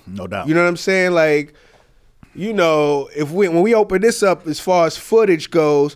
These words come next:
Speaker 1: Mm-hmm.
Speaker 2: there might be people that are like, "Oh, let me see what other shit," you know what I mean? Or it links to other things, and
Speaker 1: Right.
Speaker 2: now things become discovered. And they're like, "Oh, I didn't even know." Like, there's people that don't know. Like, for instance, when you talk about twenty-first Century Hustle, it's probably
Speaker 1: Mm-hmm.
Speaker 2: people that don't know that, but if they could come back and they find it,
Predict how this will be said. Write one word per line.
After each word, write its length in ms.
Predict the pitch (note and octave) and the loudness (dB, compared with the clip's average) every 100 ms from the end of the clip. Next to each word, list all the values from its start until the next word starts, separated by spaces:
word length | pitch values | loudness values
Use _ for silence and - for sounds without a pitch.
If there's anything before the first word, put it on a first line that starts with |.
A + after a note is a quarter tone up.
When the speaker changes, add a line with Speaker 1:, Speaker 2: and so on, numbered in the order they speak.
| - | -14
Speaker 1:
Mm-hmm. 160 | G#2 G#2+ | -16 -2
Speaker 2:
there 140 | E3+ | 0
might 240 | F3+ F3+ E3+ | 0 0 0
be 100 | E3+ | 0
people 260 | F3+ E3 E3 | 2 0 0
that 80 | D#3+ | 0
are 40 | |
like, 180 | E3+ G#3+ | 0 0
"Oh, 140 | D#4+ | -2
let 80 | E4+ | -2
me 60 | E4 | -6
see 120 | B3 | -4
what 140 | B3+ | -2
other 220 | B3+ B3+ G3 | 0 0 0
shit," 320 | - E3+ D#3 | 0 -2 0
you 80 | G3 | 2
know 80 | |
what 60 | G3+ | 2
I 140 | G3 | 2
mean? 120 | G#3+ F#3+ | 2 4
Or 140 | F3 | 2
it 40 | |
links 320 | D#3+ F#3+ G3 - | 4 2 0 0
to 120 | F#3+ | 0
other 180 | F3+ F#3 | 2 0
things, 340 | F#3+ F#3+ F#3 | -2 -2 -2
and 120 | E3 E3 | -4 -6
Speaker 1:
Right. 140 | E3+ | -6
Speaker 2:
now 500 | E3 F#3 F#3 F#3+ F#3+ | -2 0 0 0 0
things 320 | F#3 G3 G3 | -2 -4 -4
become 440 | E3 F#3+ G3+ F#3 F#3 | -6 -8 -6 -6 -8
discovered. 720 | D#3 E3+ - - G3+ C3 F#2 _ _ _ - B2+ | -8 -8 -4 -2 -2 -2 -18 _ _ _ -18 -6
And 80 | |
they're 60 | E3+ | -2
like, 180 | G3 E3 | -2 -2
"Oh, 480 | F#3 B3 D4+ C4+ A3 | -2 2 4 4 4
I 120 | G3 | 4
didn't 120 | B3 C4 | 2 2
even 220 | B3+ C4 | 0 2
know." 140 | C#4+ | 2
Like, 220 | G#3+ G3 | 2 0
there's 160 | B3+ D4+ | 0 0
people 220 | D4 B3+ | 0 2
that 180 | A3+ G#3 | 2 2
don't 340 | G#3+ A#3+ G#3+ A3+ | 2 2 2 2
know. 520 | B3+ A3 F#3+ F3 - _ _ _ _ - | 4 4 4 2 -4 _ _ _ _ -4
Like, 160 | F3 F#3 | -2 0
for 120 | A3+ | 0
instance, 180 | G#3 F3 | 0 -2
when 80 | G3 | -2
you 60 | |
talk 120 | A#3 G3 | 0 0
about 180 | F#3 | -2
twenty-first 460 | F#3+ G3 F#3 G3 F#3+ | -2 -4 -2 -2 -2
Century 280 | G3 F3+ G3+ | -4 -2 -2
Hustle, 220 | B3 G3+ | -2 -4
it's 80 | F#3 | -4
probably 200 | A3+ G#3+ | -2 0
Speaker 1:
Mm-hmm. 80 | A#3 | 0
Speaker 2:
people 140 | G#3+ | 2
that 200 | G3+ F3 | 2 0
don't 260 | E3+ G3+ F#3+ | 0 0 0
know 220 | G#3+ A#3+ | 2 2
that, 220 | F#3+ D#3+ | 2 0
but 120 | D#3+ D#3+ | 0 0
if 100 | - | 2
they 120 | G3+ | 0
could 160 | G#3 G3 | 0 -4
come 220 | G#3 G3 | -2 0
back 240 | G3+ F#3+ | 0 -2
and 80 | F3+ | 0
they 100 | F3+ | 0
find 440 | F3+ G3 B3 A#3 F#3+ | 0 -2 0 0 -2
it, 160 | G#3 | -6